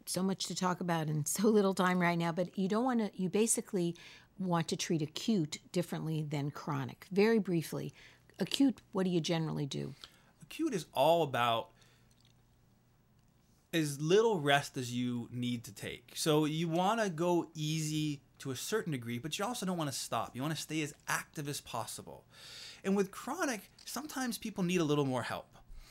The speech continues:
Speaker 2: And a lot of times it's good to get a bi-, a multidisciplinary approach where you have people who, maybe a pain specialist who are looking at different medications,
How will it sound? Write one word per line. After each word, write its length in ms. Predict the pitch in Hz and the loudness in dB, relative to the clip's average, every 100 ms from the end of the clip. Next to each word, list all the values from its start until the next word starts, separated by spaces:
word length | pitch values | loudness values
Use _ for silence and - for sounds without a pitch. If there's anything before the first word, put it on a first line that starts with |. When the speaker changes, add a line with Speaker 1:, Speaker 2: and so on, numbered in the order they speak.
| - | -6
Speaker 2:
And 80 | 170 | 2
a 60 | 165 | 4
lot 240 | 175 233 | 4 2
of 80 | 247 | 0
times 420 | - 180 165 151 - | -2 -2 -2 -4 -6
it's 180 | 147 139 | -6 -2
good 220 | 135 156 | -2 -2
to 80 | 135 | 0
get 180 | 135 | 0
a 140 | 127 117 120 - | 0 0 -4 -10
bi-, 100 | 156 - | -10 -6
a 80 | 131 | -4
multidisciplinary 1400 | 131 143 170 170 147 127 120 143 - 131 123 120 113 | 0 2 2 0 -2 -2 -6 -8 -8 -8 -6 -6 -6
approach 520 | 107 - 110 92 - 127 | -10 -8 -8 -6 -8 -6
where 80 | |
you 80 | 131 | -6
have 360 | - 170 185 - | -2 -2 -2 -4
people 380 | 156 147 143 123 | -8 -6 -8 -6
who, 220 | 127 123 - - - | -6 -6 -10 -14 -6
maybe 200 | 135 139 | -2 -2
a 60 | |
pain 340 | 120 - 135 143 | -4 -4 -4 -4
specialist 800 | - 127 127 - 113 107 - - | -4 -4 -4 -6 -8 -8 -10 -8
who 120 | 117 | -6
are 80 | 113 | -4
looking 300 | 117 127 117 | -6 -6 -8
at 80 | |
different 220 | 120 120 117 | -8 -8 -8
medications, 760 | 110 107 127 127 - 98 92 | -8 -8 -6 -6 -8 -12 -14